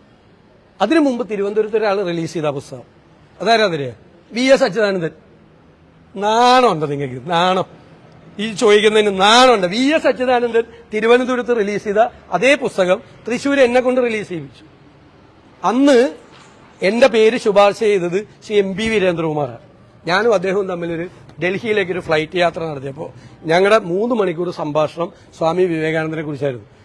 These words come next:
അപ്പൊ അദ്ദേഹത്തെയാണ് ബുക്ക് റിലീസ് ചെയ്യാൻ തൃശ്ശൂര് അവര് വിളിച്ചത്. അപ്പൊ അദ്ദേഹം പറഞ്ഞു, "അദ്ദേഹത്തിന് സമയമില്ല,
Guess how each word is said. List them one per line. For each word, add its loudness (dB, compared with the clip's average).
അപ്പൊ -2
അദ്ദേഹത്തെയാണ് 4
ബുക്ക് -6
റിലീസ് -8
ചെയ്യാൻ -6
തൃശ്ശൂര് -8
അവര് -4
വിളിച്ചത്. -4
അപ്പൊ -4
അദ്ദേഹം -2
പറഞ്ഞു, -4
"അദ്ദേഹത്തിന് -2
സമയമില്ല, -2